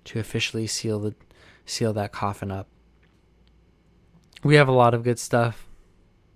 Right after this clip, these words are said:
and we're getting about a month out from that fight now. This is a fight I'm really looking forward to. With this fight being just over a month from now,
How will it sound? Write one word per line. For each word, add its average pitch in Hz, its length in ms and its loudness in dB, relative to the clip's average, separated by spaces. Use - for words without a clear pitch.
and 101 160 -10
we're 113 100 -6
getting 113 340 -2
about 110 420 -2
a 127 60 -6
month 113 280 -4
out 107 220 0
from - 160 -10
that 113 180 -8
fight 110 300 -6
now. 110 340 -6
This 135 140 -4
is 127 120 -4
a 113 60 -10
fight 120 240 -2
I'm 117 160 -4
really 113 220 -2
looking 110 260 -6
forward 113 320 -6
to. 120 320 -6
With 127 160 -8
this 127 220 0
fight 117 340 -2
being 123 460 -2
just 127 320 -2
over 120 240 0
a 120 60 -2
month 117 280 -2
from 120 160 -4
now, 117 360 -6